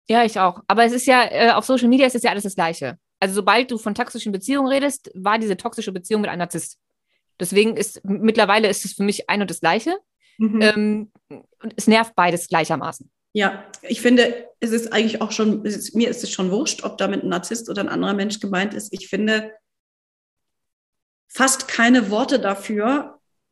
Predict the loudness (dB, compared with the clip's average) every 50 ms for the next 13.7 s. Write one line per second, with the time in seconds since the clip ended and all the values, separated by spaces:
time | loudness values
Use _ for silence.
0 | _ _ _ _ _ -6 -2 0 2 2 0 0 -4 -4 -4 -4 -4 0 4 6
1 | 6 6 6 4 2 2 0 0 -2 -6 -16 _ _ _ _ _ _ 2 2 4
2 | 4 4 4 6 6 6 6 6 4 2 2 2 2 2 2 0 -6 -8 -8 -10
3 | -10 _ -4 -4 -4 -4 -4 -6 -6 -6 -6 -12 -14 -10 -10 -10 -8 -6 -6 -6
4 | -6 -6 -8 -10 -10 -12 -14 -18 _ _ _ _ _ _ _ _ _ _ _ _
5 | _ _ _ _ _ _ _ _ _ _ _ _ -2 0 4 6 6 6 6 4
6 | 2 2 4 2 2 0 0 0 0 2 4 4 2 2 -2 -10 -18 _ _ _
7 | _ _ _ _ _ _ _ _ _ -20 -20 -20 -20 _ _ -4 0 2 0 2
8 | 2 2 0 2 2 2 4 2 4 4 2 0 2 0 0 0 0 0 -2 -4
9 | -6 -6 -8 -10 _ _ _ -8 -8 -8 -8 -4 0 4 6 6 6 4 4 0
10 | -2 0 0 0 -2 -2 -4 -12 -8 -6 -6 -6 -6 -8 -8 -6 -4 -2 2 2
11 | 4 2 2 -2 -2 -4 -4 -2 -2 -2 0 -2 -2 -2 -6 -14 -10 -6 -4 -2
12 | 0 2 4 4 4 4 2 -2 -8 _ -6 -4 -2 -4 -2 -2 -2 -2 -2 -2
13 | -4 -4 -4 -2 -2 -2 -2 -2 -2 -4 -6 -6 -10 -14